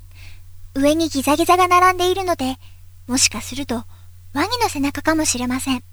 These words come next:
もしもワニの背中だったら、乗っかった途端にパクリと食べられてしまいます。「よーし、棒かワニか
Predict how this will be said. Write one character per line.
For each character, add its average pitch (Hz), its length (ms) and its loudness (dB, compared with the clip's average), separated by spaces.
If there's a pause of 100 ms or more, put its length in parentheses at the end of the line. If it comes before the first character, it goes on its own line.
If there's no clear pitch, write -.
(1500)
も 302 160 0
し 403 140 2
も 339 160 0
ワ 285 120 4
ニ 370 120 -4
の 320 100 -2
背 - 80 -6
中 285 240 -2
だ 302 100 -2
っ 311 40 -6
た 269 160 -8
ら、 262 160 -4 (520)
乗 220 100 -4
っ - 40 -10
か - 160 -6
っ - 80 -4
た 285 100 -8
途 254 120 -8
端 302 220 -4
に 349 200 -6 (320)
パ 370 140 4
ク 466 120 4
リ - 20 2 (100)
と 453 100 6
食 339 80 4
べ 359 120 6
ら 415 100 8
れ 440 100 6
て 440 80 6
し - 140 4
ま 285 80 -2
い 277 80 -4
ま 294 120 -2
す。 - 200 0 (2250)
「よ 254 80 -4
ー 254 300 2
し、 - 160 -2 (520)
棒 320 220 4
か 370 140 6
ワ 381 100 8
ニ 392 140 0
か 294 200 0